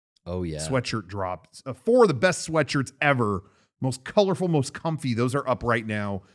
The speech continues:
Speaker 2: Uh, but they're only gonna be up a few more hours. So if you missed out, get it. Shop dot mega sixty-four dot com. We also every week like to do a, uh, what we call a sixty-four hour special. You can only get a certain shirt for sixty-four hours. And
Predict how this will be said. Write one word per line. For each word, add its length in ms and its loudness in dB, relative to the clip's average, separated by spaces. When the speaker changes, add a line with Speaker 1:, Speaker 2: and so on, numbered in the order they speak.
Speaker 2:
Uh, 240 2
but 140 -4
they're 140 0
only 120 2
gonna 120 2
be 140 4
up 80 2
a 40 -2
few 160 -4
more 220 6
hours. 360 2
So 160 -6
if 120 -8
you 80 -2
missed 220 0
out, 180 0
get 140 0
it. 120 -8
Shop 220 -4
dot 120 -6
mega 120 -8
sixty-four 380 -10
dot 140 -8
com. 340 -4
We 120 0
also 360 6
every 220 2
week 240 -2
like 220 0
to 80 -6
do 540 0
a, 460 -2
uh, 340 0
what 140 -2
we 80 -4
call 160 -6
a 40 -8
sixty-four 440 -4
hour 140 -6
special. 680 -2
You 80 -6
can 140 -8
only 180 -2
get 220 -2
a 80 -10
certain 320 -4
shirt 320 -2
for 80 -16
sixty-four 600 -8
hours. 460 -8
And 360 -4